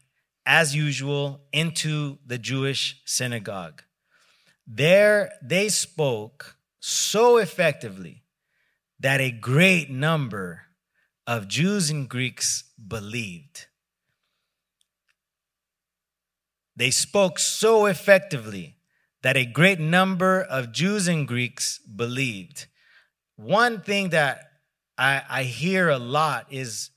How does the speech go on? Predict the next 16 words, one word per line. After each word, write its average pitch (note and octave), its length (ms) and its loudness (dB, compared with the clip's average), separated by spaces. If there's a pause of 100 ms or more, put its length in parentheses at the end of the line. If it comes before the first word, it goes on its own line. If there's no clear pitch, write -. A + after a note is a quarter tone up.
(220)
"Pastor, E3 640 -2 (320)
a A#2+ 80 -8
lot D3+ 240 0
of D#3+ 80 0
times D#3+ 320 -2
I B2+ 100 -2
don't C#3+ 320 -4 (160)
even C3+ 400 -6
know C3+ 200 -4
what B2+ 320 -6
to A2 120 -10
say G2+ 520 -4 (580)
if A#2+ 160 -8
I'm B2+ 140 -4
gonna A2+ 180 -8
share B2 580 -2